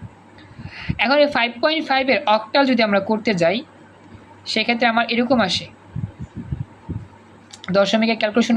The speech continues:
করলে এরকম আসে ফাইভ পয়েন্ট ফোর, এই দুটা মিলছে। এরপর যদি আমি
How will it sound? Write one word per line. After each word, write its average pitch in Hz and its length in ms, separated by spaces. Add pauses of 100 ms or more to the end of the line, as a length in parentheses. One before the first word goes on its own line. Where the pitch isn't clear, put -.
করলে 269 240
এরকম 190 240
আসে 175 180
ফাইভ 180 200
পয়েন্ট 190 220
ফোর, 151 140 (220)
এই 202 80
দুটা 208 220
মিলছে। 185 240 (1080)
এরপর 269 200 (100)
যদি 339 180
আমি 285 80